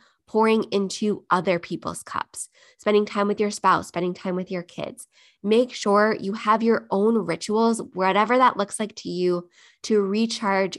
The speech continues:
you. All right, so I gave you a lot to think about today, but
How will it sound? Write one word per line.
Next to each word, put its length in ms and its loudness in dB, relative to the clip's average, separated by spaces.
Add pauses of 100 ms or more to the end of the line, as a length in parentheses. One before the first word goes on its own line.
you. 540 -6 (1040)
All 60 2
right, 180 -2
so 400 2
I 80 4
gave 200 4
you 120 6
a 80 6
lot 340 2
to 120 -6
think 180 -2
about 260 -2
today, 360 -8
but 180 4